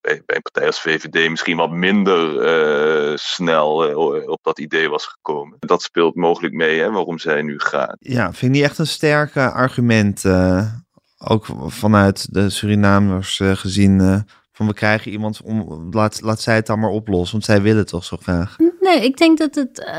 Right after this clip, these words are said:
Speaker 3: dat zij wel geschikt is. Ze is een, ze is een vrouw, eh, ze is gewend op internationaal toneel, eh, te opereren.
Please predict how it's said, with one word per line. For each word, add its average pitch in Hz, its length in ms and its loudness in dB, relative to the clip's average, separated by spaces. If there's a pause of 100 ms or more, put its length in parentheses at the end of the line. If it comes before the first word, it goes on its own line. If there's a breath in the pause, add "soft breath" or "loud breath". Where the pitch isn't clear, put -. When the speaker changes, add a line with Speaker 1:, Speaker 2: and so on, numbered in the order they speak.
(100)
Speaker 3:
dat - 180 4
zij 262 200 4
wel 254 140 6
geschikt - 460 0
is. 160 200 6
Ze 165 60 2
is 165 180 2
een, 156 200 4
ze 147 120 0
is 156 100 0
een 156 120 2
vrouw, 240 640 4
eh, 160 400 2
ze - 280 -2
is - 240 0
gewend 151 300 4
op - 100 -6
internationaal 160 560 2
toneel, 170 600 4
eh, 170 320 0
te 147 240 0
opereren. 208 680 4